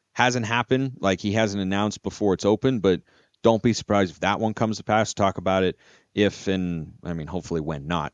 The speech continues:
it, uh, it happens and such, 'cause I really like what, what he brings to the table and whatnot. But when you're looking at a guy like Cardwell, compared to Irving and Whittington, he is not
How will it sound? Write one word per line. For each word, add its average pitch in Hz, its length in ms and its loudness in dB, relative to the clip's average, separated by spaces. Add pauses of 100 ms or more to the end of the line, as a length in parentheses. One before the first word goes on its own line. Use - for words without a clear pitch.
(300)
it, 80 280 0
uh, 87 180 2
it 85 140 -2
happens 82 380 -4
and 76 100 -8
such, 113 260 4
'cause - 260 -6
I 95 100 2
really 87 240 2
like 85 260 0
what, 90 240 2
what 95 160 2
he 87 60 0
brings 87 300 -2
to 76 60 -8
the 71 60 -8
table 104 400 2
and 120 100 2
whatnot. 120 420 2
But 107 280 8 (1400)
when 123 200 4
you're 131 160 6
looking 156 280 6
at 139 120 4
a 117 80 2
guy 110 220 4
like 98 180 2
Cardwell, 78 580 -4 (1900)
compared 123 640 0
to - 140 -2 (100)
Irving 104 640 0
and 90 220 -6
Whittington, 82 680 -6 (340)
he 117 160 2
is 107 160 0
not 107 400 0